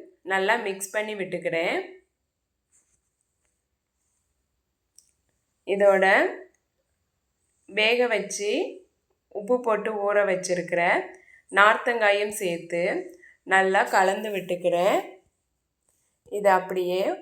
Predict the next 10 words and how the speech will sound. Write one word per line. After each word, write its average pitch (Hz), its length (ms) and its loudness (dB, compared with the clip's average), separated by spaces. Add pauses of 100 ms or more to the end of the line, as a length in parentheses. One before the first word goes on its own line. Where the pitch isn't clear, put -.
(400)
லோ 226 100 6 (140)
ஃப்ளேம்ல 190 480 0 (840)
ஒரு 269 120 0 (100)
ஃபைவ் 214 280 6 (120)
மினிட்ஸ் 233 480 -6 (840)
மசாலாலாம் 214 720 0
மிக்ஸ் 196 340 -8
ஆகுற 190 320 0
வரைக்கும் 175 520 -4 (640)
வேக 208 180 -2